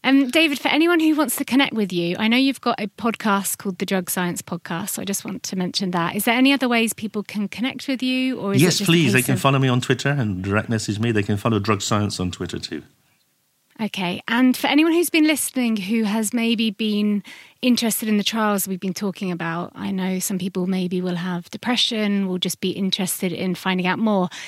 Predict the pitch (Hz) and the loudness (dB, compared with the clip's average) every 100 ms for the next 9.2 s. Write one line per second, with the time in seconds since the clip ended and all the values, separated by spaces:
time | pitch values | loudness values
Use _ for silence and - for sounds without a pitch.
0 | - - _ 254 226 302 285 285 277 - | -16 -20 _ -4 0 0 2 2 0 0
1 | 262 240 240 240 233 233 240 233 - 190 | -2 -2 -2 -2 -2 -2 -2 -2 -4 -4
2 | 196 185 - 196 185 180 202 190 196 214 | -4 -4 -2 0 0 0 0 2 2 2
3 | 202 196 - - 202 196 185 185 185 185 | 4 2 0 -2 0 0 2 2 2 0
4 | 185 180 180 185 180 175 170 175 - - | 0 -2 -2 0 0 -2 -4 -6 -8 -6
5 | 190 180 - 180 - - - _ _ _ | -4 -2 -4 -6 -12 -16 -20 _ _ _
6 | _ _ 107 110 107 85 - - 113 113 | _ _ 2 4 4 2 -4 -2 0 0
7 | 110 127 113 104 101 98 90 113 117 123 | 2 2 2 0 0 0 0 0 2 2
8 | 113 117 120 107 110 87 - 95 80 98 | 0 -2 0 0 0 0 -2 -2 -2 -2
9 | 117 | -8